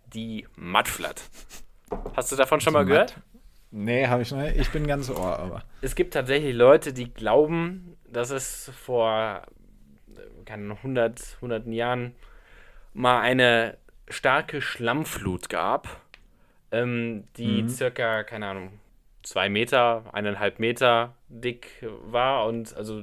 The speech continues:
Speaker 1: dadurch hat sich halt Schlamm abgesetzt. Und
Speaker 2: Wo denn? Ge-, auf
Speaker 1: auf,
Speaker 2: der ganzen
Speaker 1: ja,
Speaker 2: Welt?
Speaker 1: auf der ganzen Welt ist einfach eine, die über, von
Speaker 2: Wo,
Speaker 1: Schlamm
Speaker 2: wo,
Speaker 1: überzogen.
Speaker 2: wo kam,
Speaker 1: Ey.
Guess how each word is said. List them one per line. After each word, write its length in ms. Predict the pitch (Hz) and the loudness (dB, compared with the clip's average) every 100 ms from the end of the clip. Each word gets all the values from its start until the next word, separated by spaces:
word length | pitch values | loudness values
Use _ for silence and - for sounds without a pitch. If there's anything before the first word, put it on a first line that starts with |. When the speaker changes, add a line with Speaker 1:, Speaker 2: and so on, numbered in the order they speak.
| - | -14
Speaker 1:
dadurch 460 | - 107 104 110 - | -14 -6 -2 -2 -2
hat 120 | 110 | -8
sich 120 | 110 | -8
halt 140 | 104 101 | -10 -10
Schlamm 300 | - 110 123 | -4 -4 -4
abgesetzt. 680 | 123 - 139 143 175 - - - - - - - - - | -10 -8 -2 0 0 -4 -14 -20 -20 -20 -20 -20 -20 -8
Und 220 | 127 127 - | -4 -4 -6
Speaker 2:
Wo 240 | 117 123 143 | 0 4 6
denn? 360 | 117 98 107 | 6 4 2
Ge-, 180 | 131 143 170 | 2 4 4
auf 100 | 147 147 | 6 8
Speaker 1:
auf, 40 | |
Speaker 2:
der 100 | 139 | 8
ganzen 240 | 147 151 156 | 6 6 6
Speaker 1:
ja, 120 | 147 | 6
Speaker 2:
Welt? 80 | 107 | 6
Speaker 1:
auf 60 | |
der 120 | 156 | 6
ganzen 260 | 170 180 165 | 4 0 0
Welt 160 | 135 127 | 0 0
ist 100 | 139 | -6
einfach 200 | 127 123 | -6 -6
eine, 500 | 117 120 117 92 98 - - - - - - | -2 0 0 -2 -8 -12 -14 -16 -18 -20 -18
die 180 | - 113 | -12 -8
über, 300 | 131 131 110 | -2 0 2
von 180 | 131 | 0
Speaker 2:
Wo, 60 | 135 | 4
Speaker 1:
Schlamm 200 | 139 160 | 6 8
Speaker 2:
wo, 40 | 156 | 8
Speaker 1:
überzogen. 240 | 117 131 160 | 6 8 6
Speaker 2:
wo 40 | 175 | 8
kam, 280 | - 147 131 | 6 4 2
Speaker 1:
Ey. 300 | 98 120 101 | -2 0 -2